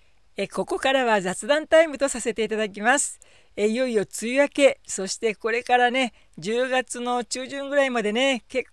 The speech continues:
構暑い日々が続くわけですよね。まあ、そこを生き抜いていかないといけないわけですけれども、まあ、その、お、基礎となるのは体です。だけど、食欲が湧かないものですよね。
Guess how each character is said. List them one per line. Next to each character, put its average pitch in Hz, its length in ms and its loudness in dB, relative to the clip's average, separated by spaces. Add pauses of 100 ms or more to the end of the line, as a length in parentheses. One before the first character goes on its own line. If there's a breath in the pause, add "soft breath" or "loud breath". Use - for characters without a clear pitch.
(140)
構 240 300 6
暑 220 280 2
い 247 100 -6
日 233 240 -6
々 - 20 -2
が 202 200 4 (260 loud breath)
続 196 320 -4
く 233 120 -2
わ 233 100 2
け 226 120 -4
で 175 100 -4
す - 140 -8
よ 170 80 -4
ね。 208 200 -2 (220 soft breath)
ま 185 80 -2
あ、 - 20 -2
そ 185 180 -4
こ 240 220 4
を 214 60 2
生 202 140 -8
き 240 120 -6
抜 254 120 -4
い 226 60 -6
て 196 100 -4
い 180 60 -2
か 214 120 -4
な 220 100 0
い 208 60 -2
と 180 100 -4
い 165 60 -2
け 208 120 -2
な 208 80 2
い 208 80 4
わ 208 80 2
け 190 100 -10
で 160 120 -6
す - 100 -12
け 175 80 -10
れ 170 80 -6
ど 165 100 -10
も、 214 200 2 (500 soft breath)
ま 240 180 4
あ、 214 60 0
そ 254 140 -4
の、 233 600 0
お、 220 80 -2
基 - 100 -8
礎 302 100 -2
と 214 100 -6
な 202 140 0
る 180 100 -6
の 170 140 -6
は 202 180 4
体 214 340 2
で 190 120 0
す。 156 280 -8 (340 loud breath)
だ 208 120 4
け 226 160 0
ど、 214 300 0
食 269 320 -8
欲 294 240 -6
が 196 200 6
湧 196 140 2
か 285 140 -4
な 294 160 -2
い 285 160 -4
も 262 140 -4
の 285 60 -2
で 254 120 -4
す - 100 -6
よ 190 120 -2
ね。 220 220 2